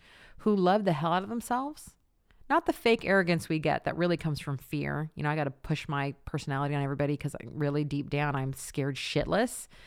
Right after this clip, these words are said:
No, actual self-love for themselves and others. Like I said a few episodes ago, <laughs> we would destroy the defense bar in under six months.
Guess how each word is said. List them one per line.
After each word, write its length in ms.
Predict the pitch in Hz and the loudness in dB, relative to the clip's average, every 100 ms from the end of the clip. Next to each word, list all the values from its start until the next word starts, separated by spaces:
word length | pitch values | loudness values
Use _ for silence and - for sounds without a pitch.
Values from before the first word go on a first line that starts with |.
| - - | -20 2
No, 280 | 269 160 - - - - | 6 6 4 -14 -2 6
actual 520 | 220 - - 285 269 | 8 6 2 4 4
self-love 960 | - - 208 233 - 165 160 175 247 285 | 4 6 6 6 2 6 8 6 4 -2
for 200 | - 170 | 0 2
themselves 600 | 151 151 165 160 208 196 | 2 2 4 4 4 0
and 120 | - | 2
others. 640 | 160 170 208 254 254 - - - - - _ _ - | 2 4 2 0 -4 -12 -20 -20 -20 -20 _ _ -8
Like 160 | 135 | -4
I 20 | |
said 380 | 165 202 202 202 | -2 2 2 0
a 40 | 185 | -6
few 200 | 226 247 | -2 -4
episodes 420 | 254 - 196 180 | -4 -2 -2 0
ago, 760 | 170 170 160 160 160 - - 143 - - - 143 | 0 2 4 2 0 -4 -6 -6 -8 -12 -14 -14
<laughs> 500 | - - - - - | -16 -20 -20 -20 -2
we 120 | 180 | 0
would 120 | 160 | 2
destroy 460 | 151 - - 147 165 | 0 -6 -4 0 2
the 60 | |
defense 360 | 165 - 151 151 | 0 0 -2 -2
bar 280 | - 135 127 | 0 0 0
in 160 | 127 - _ | -4 -10 _
under 220 | 147 139 135 | -4 -2 -4
six 320 | 143 - - | -6 -10 -12
months. 400 | - - - | -12 -14 -18